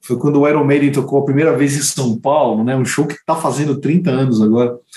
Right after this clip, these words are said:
E eu, foi o primeiro show de estádio que eu fui na minha vida, em noventa e dois, cara, era a turnê do Fear of the Dark, né? O Iron Maiden nunca tinha tocado em São Paulo, só tinha vindo pro Rock in Rio. E aí, cara, eles trouxeram uma banda britânica, no-, é, meio que nova na época, era o Thunder, né? Uma banda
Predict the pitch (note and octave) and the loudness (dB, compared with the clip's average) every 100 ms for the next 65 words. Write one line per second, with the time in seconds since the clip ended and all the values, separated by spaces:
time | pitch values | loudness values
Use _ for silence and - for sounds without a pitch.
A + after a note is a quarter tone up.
0 | - - A#2+ A#2 A#2+ C#3+ C#3 D3 C#3+ E3 | -20 -4 2 4 2 2 0 2 2 2
1 | E3+ D#3+ - D3+ C#3+ B2 C3 A#2+ C3 A#2+ | 0 -2 -2 0 0 0 -6 -4 -2 0
2 | A2 A#2 G#2+ C3+ B2 A2+ C3+ C#3 A2+ C3+ | 2 2 2 0 2 2 0 0 0 2
3 | E3 - A#2 A#2 B2 C#3+ C#3+ D#3 D#3+ - | 0 -2 -4 -2 0 0 0 0 -2 0
4 | D#3 D#3 D#3+ C3 B2+ B2+ - A2+ A#2 A#2 | 0 0 -2 0 0 0 -2 -4 0 0
5 | A#2+ C#3 D3 D#3+ F3+ F#3 F#3 F#3 D3+ D3+ | 0 0 0 0 0 -2 -2 -2 -2 -2
6 | - G3+ - A#2+ A#2 - G#3+ C3 A#2 B2+ | -4 -4 -4 -2 -2 -4 -8 -4 -2 -2
7 | C3+ D#3 C#3 F#3+ C3+ B2 C3+ - - - | -2 -2 0 0 2 0 -2 -10 -20 -20
8 | - _ - C3+ C3 D#3 D#3+ D#3+ C#3+ C#3 | -20 _ -2 2 4 2 2 0 0 0
9 | D3+ D3+ E3 D#3+ E3 E3 C#3 D#3 D#3+ D#3 | 0 0 0 0 0 0 2 2 2 2
10 | D3+ C#3+ C3+ C3+ - _ - C#3 E3+ D3+ | 2 2 0 -4 -14 _ -6 -2 0 0
11 | E3 E3 D3 C#3 D3 E3+ E3+ A#2+ B2 C3+ | 0 0 0 0 0 0 -2 -2 -2 0
12 | F3+ - F#3 A3+ G#3+ C#3 B2+ D3+ C3+ C#3 | 0 0 0 0 -2 -4 -4 -4 -2 -4
13 | - D#3+ F#3+ E3+ A2+ G#2 A#2+ B2 G#2 A#2+ | -2 0 2 2 0 -2 -2 -4 -4 0
14 | B2 C3+ | 0 0